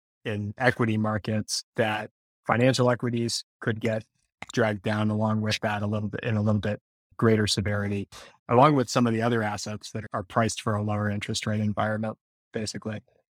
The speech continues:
Yeah, this conversation has helped shed a lot of light on some of those dynamics that could come into play.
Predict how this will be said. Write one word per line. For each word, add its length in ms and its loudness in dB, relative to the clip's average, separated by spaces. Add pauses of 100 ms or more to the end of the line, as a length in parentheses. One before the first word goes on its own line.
Yeah, 140 6
this 140 2
conversation 440 0
has 120 -6
helped 200 -6 (160)
shed 200 0
a 40 2
lot 180 4
of 60 0
light 180 -2
on 240 -4
some 200 0
of 60 0
those 200 -4
dynamics 440 -2
that 140 -8
could 160 -4
come 160 -4
into 120 -6
play. 220 -2